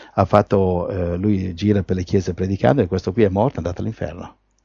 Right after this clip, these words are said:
Va bene? E quindi è tornato in vita, adesso predica disperato.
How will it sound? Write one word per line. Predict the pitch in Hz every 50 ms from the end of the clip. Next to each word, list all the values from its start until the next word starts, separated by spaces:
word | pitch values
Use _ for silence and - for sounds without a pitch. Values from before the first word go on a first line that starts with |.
| _ - - _ _ _ - - _ _ _ _ _
Va | - 101
bene? | 90 95 90 90 90 92 -
E | - 113
quindi | 98 - 113 113 101 101
è | 98
tornato | - 101 101 101 104 104 107 107 - 127
in | 123 120
vita, | 104 95 101 117 -
adesso | 90 85 101 104 - - 85
predica | - - 92 98 107 113 113 98 90 - 90
disperato. | 87 85 92 90 - - - 92 87 92 101 113 120 - - - 90 104 131 -